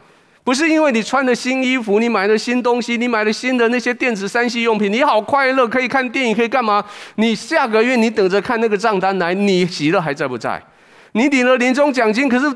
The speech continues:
多少你还是会把它用完。新年快乐的意思是，那个喜乐从你的心的最深的地方一直涌流，没有任何的理由可以阻止它叫你喜乐。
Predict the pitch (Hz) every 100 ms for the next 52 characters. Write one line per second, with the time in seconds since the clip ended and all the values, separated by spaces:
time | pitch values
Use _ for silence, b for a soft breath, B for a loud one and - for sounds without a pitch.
0 | - 320 320 285 233 208 214 202 233 269
1 | 302 220 220 277 302 262 214 202 196 165
2 | B B B B _ - 311 320 311 294
3 | 208 202 226 226 - 269 262 233 226 247
4 | 208 226 226 196 196 - 208 B B -
5 | 269 269 247 - - 196 185 185 262 220
6 | 208 240 196 196 - 240 220 214 226 -
7 | - 277 285 277 269 254 247 254 214 220
8 | 185 170 165 151 147 151 151 B B 165
9 | 214 285 247 202 185 214 311 269 202 196
10 | 175 160 143 147 156 190 196 185 175 202
11 | 269 240 180 - 175 180 180 180 247 185
12 | 151 143 - 117 131 120